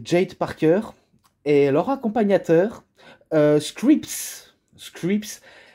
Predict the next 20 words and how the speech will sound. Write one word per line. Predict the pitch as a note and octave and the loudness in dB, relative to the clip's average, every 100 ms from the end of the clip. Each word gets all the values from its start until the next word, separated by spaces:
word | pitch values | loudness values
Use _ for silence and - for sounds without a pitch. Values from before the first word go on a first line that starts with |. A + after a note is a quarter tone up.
| _ - | _ -2
qui | C#3+ | -2
est | C3+ | 0
en | C#3 | -2
vérité | C#3+ D#3+ D#3+ G#3 A3+ | 0 -2 -2 -2 -2
Reginald. | - G#3+ G#3+ G3 F#3 E3+ F#3+ _ _ _ _ _ - | 0 0 2 0 0 -2 -6 _ _ _ _ _ -12
Je | B2 F3 | -2 -2
ne | |
sais | E3 F3+ | 0 0
pas | F3 | 0
si | D#3 | 0
vous | C#3 | -4
vous | |
rappelez | C3 D3 C#3 | -2 0 2
de | |
Reginald. | B2 A#2+ D3 G#3+ E4+ F#4 - - A#3 - | 2 0 2 2 2 -4 -8 -20 -18 -14
Si | - - G#3+ A#3 | -12 -6 2 4
vous | G3+ | 6
avez | F#3 F3+ | 4 4
vu, | F3 D#3 F#3+ F#3+ | 0 -6 -6 -2
euh, | E3+ D#3 | 0 -2